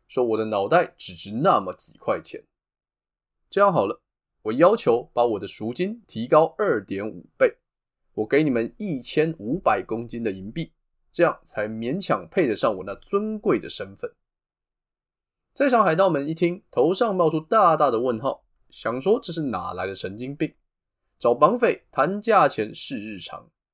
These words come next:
但是主动把赎金提高的人，这辈子长这么大还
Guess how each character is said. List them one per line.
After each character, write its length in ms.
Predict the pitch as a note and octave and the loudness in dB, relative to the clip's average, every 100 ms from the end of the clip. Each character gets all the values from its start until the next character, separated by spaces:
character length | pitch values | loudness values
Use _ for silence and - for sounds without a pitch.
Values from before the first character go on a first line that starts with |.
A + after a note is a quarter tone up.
| _ _ - | _ _ -4
但 100 | G#3+ | -2
是 100 | A3 | -2
主 240 | D#3 C#3 | -2 2
动 160 | F#3 E3+ | 2 2
把 140 | C3 | 0
赎 240 | - C#3 | 2 -2
金 220 | D#3+ G#3 G3 | -2 -4 -6
提 200 | B2 C3 | -6 0
高 200 | D3 C#3+ | 0 0
的 100 | G2+ | -4
人， 220 | F#2+ - _ | -8 -20 _
这 100 | F3 | -4
辈 200 | F#3 D#3 | 0 -2
子 120 | A2 - | -4 -4
长 260 | A2 G#2 | -2 -2
这 120 | A#2+ | -4
么 80 | C3 | 0
大 160 | C3+ - | 2 0
还 200 | - | -4